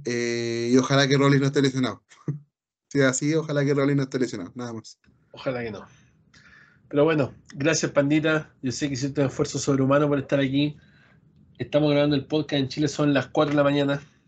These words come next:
Speaker 2: Y el Panda está aquí dando el aguante. Yo me tengo que quedar hasta las cuatro de la mañana de aquí editando el podcast para que ustedes lo tengan. Así que muchas gracias a todos los que han estado acá. Si no se ha suscrito, suscríbase. Marque la campanita, es gratis, ¿ya? Por favor, no cuesta nada.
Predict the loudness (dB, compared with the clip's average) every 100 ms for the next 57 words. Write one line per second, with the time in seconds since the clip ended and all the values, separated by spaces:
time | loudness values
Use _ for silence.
0 | _ _ _ _ -4 0 0 0 -2 -4
1 | -2 -2 -2 -6 -4 -2 0 2 2 2
2 | 0 0 -2 -14 -20 -20 _ -2 2 4
3 | 2 0 0 2 0 0 -4 -4 -4 -2
4 | 0 0 0 -2 -4 -10 -4 -2 0 0
5 | -2 -4 -4 -4 -2 -2 -2 -4 0 0
6 | 0 -2 0 -2 -2 -8 _ -20 -20 _
7 | _ -16 -14 -14 -6 -4 -2 0 0 0
8 | 0 0 0 -2 2 0 0 -2 -4 -2
9 | 0 0 0 -4 -6 -20 -20 -20 -10 -4
10 | -4 -4 -4 -4 -2 -4 -8 -10 -2 0
11 | 0 -4 -10 -16 _ -2 0 0 -2 -2
12 | -2 -2 -2 -4 -6 -8 -2 -2 -2 -4
13 | -12 -18 _ -4 -2 -2 -4 _ -8 -6
14 | -2 0 0 0 -4 -6 -2 2 2 0